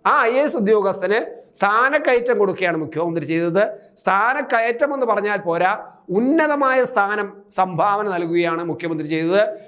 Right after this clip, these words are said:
സംസ്ഥാനത്തിൻ്റെ ചീഫ് സെക്രട്ടറി സ്ഥാനം കൊടുക്കുകയാണ് ഉണ്ടായത്. അതായത് ഇപ്പോഴുള്ള ഡോക്ടർ എ ജയതിലക്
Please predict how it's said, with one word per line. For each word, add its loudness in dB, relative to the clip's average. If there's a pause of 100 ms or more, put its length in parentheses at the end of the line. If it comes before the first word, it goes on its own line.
(180)
സംസ്ഥാനത്തിൻ്റെ 0 (420)
ചീഫ് 0
സെക്രട്ടറി 0
സ്ഥാനം -2
കൊടുക്കുകയാണ് -4
ഉണ്ടായത്. -10 (120)
അതായത് 2
ഇപ്പോഴുള്ള 0 (540)
ഡോക്ടർ 0 (220)
എ 2 (360)
ജയതിലക് 0